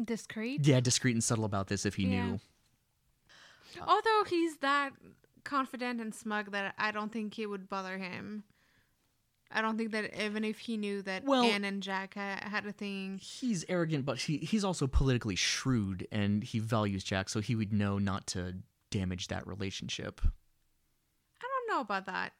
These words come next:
Speaker 1: I think, uh, Willie is very much into just save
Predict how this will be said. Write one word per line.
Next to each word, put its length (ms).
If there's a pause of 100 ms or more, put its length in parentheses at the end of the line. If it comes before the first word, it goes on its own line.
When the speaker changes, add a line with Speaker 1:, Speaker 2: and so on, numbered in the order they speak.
(180)
Speaker 1:
I 140
think, 320
uh, 260
Willie 440
is 180
very 240
much 420 (120)
into 760 (440)
just 280
save 560